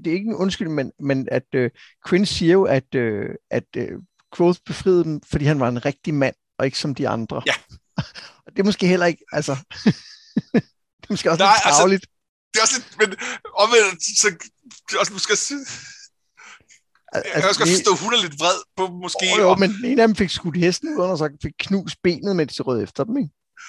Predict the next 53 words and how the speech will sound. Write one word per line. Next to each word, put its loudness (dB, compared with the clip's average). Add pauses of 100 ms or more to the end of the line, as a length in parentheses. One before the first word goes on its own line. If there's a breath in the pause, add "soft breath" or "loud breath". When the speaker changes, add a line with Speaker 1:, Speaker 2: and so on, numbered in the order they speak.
(220 loud breath)
Speaker 2:
Jo, 4
men -4
det -8
ved 0
hun -4
vel 0
ikke -6
på -12
det -12
tidspunkt, -6
eller -2
jeg 2
har 4
lige, -10
Speaker 1:
Jo, 8
Speaker 2:
der 6
har 2
Speaker 1:
de, -4
Speaker 2:
lige -4
Speaker 1:
de -2
Speaker 2:
noget 2
at 2
Speaker 1:
siger 2
Speaker 2:
sige -4
Speaker 1:
det. -8
Speaker 2:
det. 0
Speaker 1:
Ja, 4 (220)
de -8
siger -2
Speaker 2:
Jeg 2
har 0
Speaker 1:
det. -4
Speaker 2:
lige -14
noget -6
at -8
sige, -12
ja. 2 (920)
Øh. -8 (720 soft breath)
Speaker 1:
Og 2
den -6
ene 2
er 4
stadig 2
i -6
koma, -2
ikke? -6
Efter -4
at 0
være 0
blevet, -4
eller 0
ikke -2
i -4